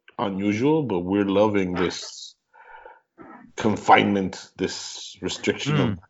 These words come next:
Speaker 1: going out. We can spend a lot of time together. We do either way, but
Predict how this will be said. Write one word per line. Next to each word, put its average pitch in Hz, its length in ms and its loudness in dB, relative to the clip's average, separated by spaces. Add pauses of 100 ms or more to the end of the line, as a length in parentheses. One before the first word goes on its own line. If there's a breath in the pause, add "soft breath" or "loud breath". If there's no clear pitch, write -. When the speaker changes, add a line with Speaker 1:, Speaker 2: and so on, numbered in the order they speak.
Speaker 1:
going 95 340 0
out. 110 380 -6 (240)
We 98 160 0
can 82 200 -4
spend - 280 2
a 92 100 2
lot 92 200 2
of - 60 -14
time 101 240 0
together. 120 340 4
We 117 160 4
do 123 280 10
either 101 160 6
way, 90 280 4
but 87 340 -4